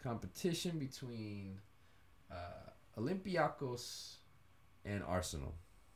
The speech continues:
Arsenal in London, Olympiacos in Greece, right? In Athens. So the owner of the team, who happens to also own the team Nottingham Forest, which is in, uh, the league below the English Premier League,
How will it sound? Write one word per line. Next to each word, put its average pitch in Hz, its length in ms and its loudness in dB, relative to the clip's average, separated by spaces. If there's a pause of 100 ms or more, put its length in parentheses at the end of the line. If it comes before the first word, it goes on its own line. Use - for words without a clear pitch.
(380)
Arsenal 78 400 0
in 90 80 4
London, 160 400 6
Olympiacos 85 800 0
in 104 760 2
Greece, - 400 -6
right? 92 200 2 (1040)
In 85 80 -4
Athens. - 380 -2 (760)
So 85 680 0
the - 120 2
owner 180 240 10
of 156 60 10
the 123 80 8
team, 107 300 2
who 101 140 6
happens 107 320 4
to - 60 0
also 127 480 6
own 95 520 4 (680)
the 90 60 -4
team 90 440 2 (120)
Nottingham 92 500 4
Forest, 113 520 6
which 95 220 2
is 87 260 4
in, 85 760 2 (600)
uh, 80 380 4
the 80 100 2
league 85 240 2
below 98 380 8
the 90 220 4
English 80 320 -2
Premier 76 300 -2
League, 76 300 -2